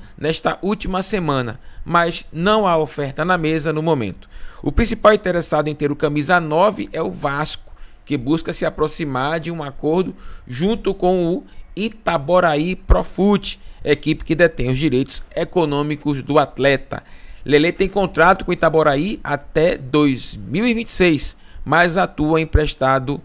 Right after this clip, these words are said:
ao Volta Redonda desde dois mil e vinte e dois. No ano passado, ele fez quinze gols em cinquenta jogos entre Carioca e Série C.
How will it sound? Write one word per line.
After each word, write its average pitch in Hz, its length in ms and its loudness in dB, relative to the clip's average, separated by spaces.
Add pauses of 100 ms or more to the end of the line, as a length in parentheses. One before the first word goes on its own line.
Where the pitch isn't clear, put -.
(180)
ao 131 220 0
Volta 156 480 2
Redonda 131 540 0 (260)
desde 151 640 2
dois 165 640 2
mil 196 320 -4
e 208 80 -4
vinte 180 220 -6
e 208 60 -4
dois. 120 440 0 (360)
No 160 120 2
ano 202 120 4
passado, 165 640 2 (240)
ele 135 160 -4
fez 147 240 -4
quinze 226 400 -4
gols 185 460 0
em 165 140 -6
cinquenta 165 720 -4
jogos 151 480 2 (180)
entre 151 300 -6
Carioca 143 720 -2
e - 80 -8
Série 151 400 -2
C. 151 440 0